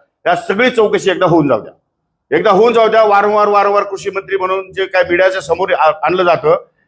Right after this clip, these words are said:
त्या संदर्भातली संपूर्ण चौकशी मुख्यमंत्री महोदयांनी करावी असं मी माझं स्वतःचं पत्र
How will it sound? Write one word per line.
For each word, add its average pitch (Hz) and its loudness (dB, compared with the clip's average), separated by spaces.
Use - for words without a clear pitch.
त्या 190 4
संदर्भातली 196 0
संपूर्ण 220 0
चौकशी 202 -2
मुख्यमंत्री 180 -2
महोदयांनी 175 2
करावी 165 0
असं 160 0
मी 202 2
माझं 185 2
स्वतःचं 190 0
पत्र 196 0